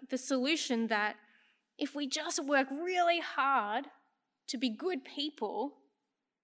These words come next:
then that's all that I need to do. And maybe that actually proves to God that I was good all along, that I was deserving of him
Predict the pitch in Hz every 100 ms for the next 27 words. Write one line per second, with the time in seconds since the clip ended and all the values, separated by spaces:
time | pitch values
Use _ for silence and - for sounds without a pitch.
0 | _ _ 233 254 254 254 254 - _ -
1 | 262 277 285 277 247 220 226 240 - 226
2 | 208 196 196 _ _ _ _ _ _ _
3 | _ _ _ _ _ _ _ _ _ _
4 | _ _ _ 254 254 311 320 294 269 262
5 | - 285 254 - - 294 339 370 - 233
6 | 214 185 196 - _ _ _ - 233 -
7 | 262 277 285 285 277 247 240 302 311 -
8 | 269 269 254 240 220 208 202 - _ 269
9 | 254 262 294 - 285 240 254 285 330 302
10 | 247 - 233 233 240 233 208